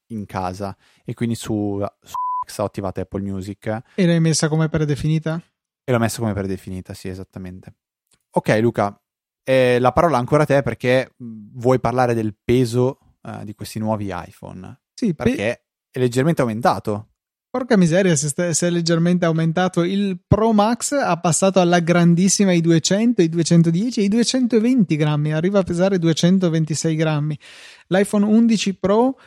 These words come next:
Speaker 2: eh, è arrivato quasi a centonovanta grammi, si parla di centottantotto, contro i centosettantasette del dieci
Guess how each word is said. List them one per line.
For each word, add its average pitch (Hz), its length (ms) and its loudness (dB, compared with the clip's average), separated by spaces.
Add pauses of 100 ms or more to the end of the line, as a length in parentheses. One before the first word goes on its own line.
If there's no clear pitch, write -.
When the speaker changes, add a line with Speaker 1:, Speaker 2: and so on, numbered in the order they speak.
(260)
Speaker 2:
eh, 160 380 2
è - 340 -6
arrivato 175 500 4
quasi 208 440 2
a 202 60 6
centonovanta 160 720 4
grammi, 156 440 2
si 175 200 -2
parla 156 300 -2
di 151 140 -4
centottantotto, 160 1080 0 (420)
contro 220 280 4
i 185 60 2
centosettantasette 185 1200 2
del 151 600 2
dieci 160 340 2